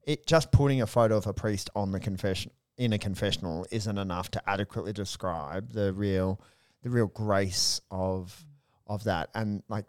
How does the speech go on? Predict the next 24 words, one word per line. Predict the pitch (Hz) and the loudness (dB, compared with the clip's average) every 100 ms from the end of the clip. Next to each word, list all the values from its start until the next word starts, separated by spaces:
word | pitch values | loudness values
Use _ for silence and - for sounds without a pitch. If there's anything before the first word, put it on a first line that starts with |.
| - | -8
that's | 104 135 - | -8 -6 -6
the | 92 | -6
stuff | - 92 - | -4 -6 -4
that | 110 98 | -6 -4
makes, | 98 92 - - - - - - _ _ _ - | -2 -4 -4 -8 -8 -10 -12 -18 _ _ _ -8
makes | 98 92 - | -8 -4 -8
the | - 98 | -8 -10
priesthood | - 107 - 101 | -6 -6 -6 -8
real. | 92 101 - - 135 _ _ _ _ | -6 -6 -6 -10 -12 _ _ _ _
And | 101 | -2
that's | 104 107 - | 0 0 2
why | |
we | 139 131 | 4 6
always | 98 92 98 | 4 2 0
revert | 92 101 90 - | 0 2 2 0
to | 98 | -4
sort | - 104 | -2 -2
of | 87 87 - - - _ _ _ | -2 -6 -10 -18 -20 _ _ _
speaking | - 117 110 127 104 | -2 0 0 0 -2
in | 92 | -4
cliches. | 95 104 95 - 98 87 - 95 - - | -4 -4 -2 0 0 -2 -4 -10 -12 -6
And | 110 113 | -4 0
so, | 135 131 131 - - - _ _ _ _ _ _ - | 4 4 4 -4 -20 -20 _ _ _ _ _ _ -2
and | 135 139 | 0 0